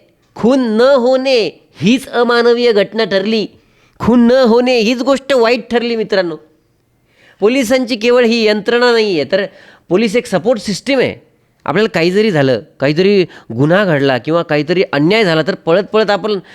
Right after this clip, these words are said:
पोलिसांकडे जातो, आपल्याला तो खाकी वर्दीतला माणूसच आठवतो.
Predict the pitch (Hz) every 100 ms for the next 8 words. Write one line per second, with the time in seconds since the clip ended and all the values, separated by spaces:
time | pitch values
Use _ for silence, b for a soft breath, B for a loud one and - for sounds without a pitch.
0 | B 170 208 240 240 226 226 208 170 156
1 | 196 202 214 - 151 151 208 196 196 202
2 | 202 185 208 208 240 233 226 190 160